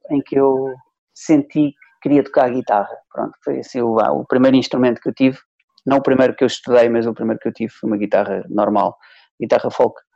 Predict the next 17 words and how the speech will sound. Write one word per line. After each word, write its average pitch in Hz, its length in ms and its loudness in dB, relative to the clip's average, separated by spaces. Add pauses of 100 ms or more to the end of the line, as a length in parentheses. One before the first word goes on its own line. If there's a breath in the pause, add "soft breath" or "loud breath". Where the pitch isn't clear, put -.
(800 soft breath)
Eh, 131 500 4
eu 135 120 0
tava, 135 440 2
tava 117 220 2
na 117 80 2
escola 123 640 2
e 123 100 0
lembro-me 127 460 2
de 123 40 -6
estar, 123 300 2
eh, 117 340 2 (760)
tinha 135 180 -2
acabado 123 340 2
as 113 120 2
aulas, 120 380 2
então 117 180 -4
tava, 104 420 0